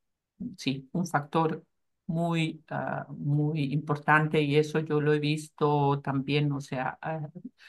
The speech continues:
tengo una organización aquí que trabaja, por ejemplo, al exterior de Alemania, trabaja en Filipinas, etcétera, y ahí también ellos hablan de, de la importancia de este,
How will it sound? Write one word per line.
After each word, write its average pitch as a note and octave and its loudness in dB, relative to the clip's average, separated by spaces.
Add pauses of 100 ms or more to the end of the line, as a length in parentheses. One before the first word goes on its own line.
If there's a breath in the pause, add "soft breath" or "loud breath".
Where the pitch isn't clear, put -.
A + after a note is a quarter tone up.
(200 loud breath)
tengo D3+ 0
una D3 2
organización C#3 0
aquí G3+ -4
que - -4
trabaja, C3+ 0
por C3+ -6
ejemplo, C3+ -4
al B2+ -6
exterior D#3 2
de D3 0
Alemania, C#3 0
trabaja A#2 -6
en D3 -6
Filipinas, D3+ -4
etcétera, - -8
y C3 -6
ahí C3 -8
también C#3+ -4 (540 loud breath)
ellos D3 0
hablan C3 -2
de, C3 -4
de C3+ 0
la D3 4
importancia D3+ 2
de C3+ 0
este, C#3 -4